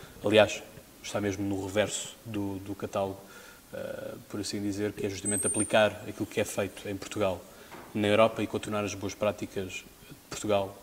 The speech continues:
na Europa. Isto citando mais ou menos o que vocês, eh, colocam. Depois há aqui outro caro ouvinte, que é o Pedro Amorim, também de Lisboa, que diz:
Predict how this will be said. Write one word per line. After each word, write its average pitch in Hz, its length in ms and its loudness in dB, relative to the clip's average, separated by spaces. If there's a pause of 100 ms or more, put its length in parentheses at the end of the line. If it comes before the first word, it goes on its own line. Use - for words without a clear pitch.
(120)
na 107 140 2
Europa. 92 280 0 (160)
Isto - 340 -6 (140)
citando 98 480 -4 (120)
mais 107 220 4
ou 104 60 2
menos 113 220 2 (340)
o - 20 -20
que 117 80 2
vocês, 107 420 2
eh, 104 140 2
colocam. - 300 -2 (560)
Depois 160 220 8
há - 20 12
aqui 170 260 4
outro 135 640 8
caro 123 180 10
ouvinte, 139 200 4
que - 60 0
é 120 40 12
o 110 40 10
Pedro 123 240 10
Amorim, 117 340 8 (240)
também 98 220 0
de 98 60 2
Lisboa, 104 380 8
que 123 180 -6
diz: 127 380 4